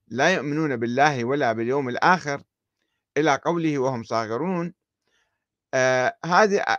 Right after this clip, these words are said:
الآيتان نسخت آية: "وإن جنحوا للسلم فاجنح لها". و-، ونقل ابن كثير القول بالنسخ عن ابن عباس ومجاهد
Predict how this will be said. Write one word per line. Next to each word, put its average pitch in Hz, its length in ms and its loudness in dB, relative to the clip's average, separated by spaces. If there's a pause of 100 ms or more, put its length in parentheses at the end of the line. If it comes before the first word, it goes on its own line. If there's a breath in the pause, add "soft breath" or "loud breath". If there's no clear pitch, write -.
(120)
الآيتان 127 720 0
نسخت 185 500 -6 (360)
آية: 175 320 2
"وإن 156 260 -2
جنحوا 156 440 -2
للسلم 143 640 -4 (100)
فاجنح 135 440 -2
لها". 107 380 -2 (920)
و-، 151 280 6 (140)
ونقل 156 540 -2
ابن 151 360 -2
كثير 147 580 -2 (440)
القول 139 480 -2
بالنسخ 120 500 -6
عن 139 340 -6
ابن 147 240 -6
عباس 113 640 -6 (120)
ومجاهد 123 640 0